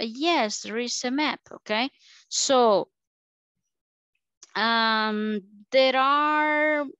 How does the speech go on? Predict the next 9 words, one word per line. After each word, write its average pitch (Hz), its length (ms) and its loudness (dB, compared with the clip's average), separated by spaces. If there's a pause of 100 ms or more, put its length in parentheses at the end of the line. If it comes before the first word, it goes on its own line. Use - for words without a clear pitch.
(140)
uh, 226 840 -2 (440)
are 254 240 0
there 320 260 -4
any 311 320 -4
gas 233 280 -6
station 285 760 -4
on 262 200 -6
Main 277 360 -4
Street? 320 440 -6